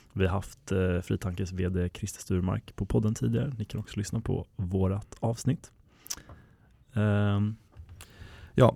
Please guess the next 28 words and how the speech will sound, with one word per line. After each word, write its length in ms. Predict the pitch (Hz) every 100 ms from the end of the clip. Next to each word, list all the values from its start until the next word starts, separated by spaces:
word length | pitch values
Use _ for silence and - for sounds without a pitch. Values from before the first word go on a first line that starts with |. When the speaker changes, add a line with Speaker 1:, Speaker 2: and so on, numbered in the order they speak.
| -
Speaker 2:
tack 220 | - 120 -
snälla 300 | 113 101 120
för 100 | 98
att 80 |
jag 80 | 101
fick 60 | -
komma 340 | 92 95 98
och, 420 | - 104 101 -
och 60 | 104
babbla 520 | 92 92 92 104 107
om 200 | - 101
mina 380 | 92 87 92 92 -
favoritintressen. 920 | - 95 95 87 95 101 104 95 92
Det 60 |
var 120 | 98 101
väldigt, 300 | 95 92 95
väldigt 200 | 92 90
roligt. 380 | 95 87 - - - - - - - - - -
Speaker 1:
Eh, 280 | - 117 110
det 180 | 120 120
känns 220 | 120 131
som 80 | 127
att 80 | 110
jag 100 | 110
kan 120 | 110
prata 300 | 107 98 101
i, 20 |
i 340 | 107 107 101